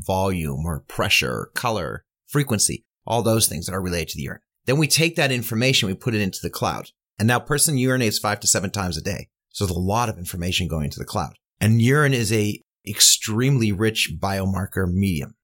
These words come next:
So there's thousands of biomarkers in urine. And when you start combining the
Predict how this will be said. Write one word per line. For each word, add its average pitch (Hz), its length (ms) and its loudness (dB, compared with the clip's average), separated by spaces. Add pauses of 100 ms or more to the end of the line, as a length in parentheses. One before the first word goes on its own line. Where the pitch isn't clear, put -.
(120)
So 95 260 0
there's 90 380 0 (260)
thousands 123 300 -2
of 104 80 -4
biomarkers 82 560 -4
in 85 60 -2
urine. 120 260 0 (280)
And 104 80 2
when 110 40 6
you 107 80 6
start 131 240 2
combining 104 840 0 (120)
the 101 260 -4